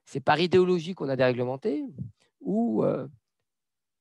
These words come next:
est-ce que bien, l'idéologie s'est adaptée, euh,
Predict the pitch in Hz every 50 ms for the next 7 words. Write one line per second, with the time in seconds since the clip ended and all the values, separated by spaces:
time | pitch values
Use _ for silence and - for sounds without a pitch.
0 | _ _ _ - 120 120 - - 143 151 151 143 - - - 185 131 127 127 254
1 | 247 160 139 160 180 156 180 175 170 160 160 170 175 202 262 220 - - 196 185
2 | - 139 131 131 123 117 - - - 240 277 254 - - -